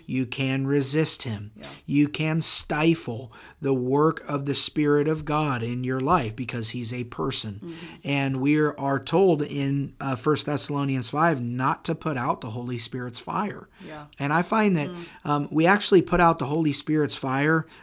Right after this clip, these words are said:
Speaker 1: like, every single week on a Sunday morning by determining exactly what God is going to do and can do and will do before we ever show up.
Speaker 2: Yeah.
Speaker 1: I mean, if you can predict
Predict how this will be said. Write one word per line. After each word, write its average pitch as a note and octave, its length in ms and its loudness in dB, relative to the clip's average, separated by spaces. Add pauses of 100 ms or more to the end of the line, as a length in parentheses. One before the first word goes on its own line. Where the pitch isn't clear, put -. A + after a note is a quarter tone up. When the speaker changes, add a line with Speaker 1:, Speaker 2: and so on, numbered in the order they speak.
Speaker 1:
like, C#3+ 320 -2
every D3 300 0
single D3 380 2
week D3 280 2
on D3 100 -2
a C3 60 -2
Sunday C#3+ 380 -2
morning C#3+ 380 -2
by B2+ 140 -2
determining C#3+ 640 -2
exactly C3 680 -2
what C3 260 -4
God C3 400 -2 (240)
is B2+ 200 -2
going C#3 340 -2
to C3+ 60 -2
do C#3 280 0
and B2 160 -6
can C3+ 320 -4
do C3+ 240 0
and A#2+ 200 -4
will C3+ 260 -2
do C3 300 0
before B2+ 360 -4
we A#2+ 180 -6
ever B2+ 260 -6
show B2 340 -4
up. C3+ 240 -4 (160)
Speaker 2:
Yeah. E3 160 -10
Speaker 1:
I D3+ 40 -2
mean, D#3 160 2
if B2+ 140 -4
you F3+ 200 4
can G#3 340 2
predict C3 760 -2